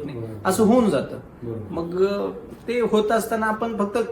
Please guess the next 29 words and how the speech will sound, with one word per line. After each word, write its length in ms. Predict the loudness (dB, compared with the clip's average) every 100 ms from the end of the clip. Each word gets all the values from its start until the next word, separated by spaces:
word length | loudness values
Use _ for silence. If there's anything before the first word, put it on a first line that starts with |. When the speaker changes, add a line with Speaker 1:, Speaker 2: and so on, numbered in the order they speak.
| 0
Speaker 1:
काम 240 | 2 4 2
करत 300 | 2 2 4
राहायचं. 340 | 2 2 -2
Speaker 2:
हां. 680 | -8 -10 -12 -12 -12 -14 -8
Speaker 1:
व्हायरल 340 | -2 0 2
झाली, 260 | 2 2 0
झाली, 260 | 0 -2
नाही 240 | -2 -4 -4
झाली, 240 | -4 -4
नाही 180 | -2 -4
झाली, 160 | -4 0
तो 140 | 2
नंतरचा 420 | 4 4 2 0
पार्ट 280 | -2 -2 -2
झाला. 220 | -4 -8
Speaker 2:
बरोबर. 440 | -8 -8 -8 -10 -16 -6 2
Speaker 1:
पण 140 | 2 0 -6
लोक 300 | -4 -2 2
तुम्हाला 360 | 2 2 4 4
ओळखताय 500 | 4 4 2 -2 -2
ही 480 | -2 2 2 2 -2
महत्वाची 520 | -4 -4 -2 -6 -6
गोष्ट 280 | -8 -10 -10
आहे 120 | -10
त्यामध्ये 320 | -8 -8 -8
आणि 100 | -2
लोक 180 | -2 0
प्रेम 380 | -2 -4 -4 -6
देतायत 300 | -6 -8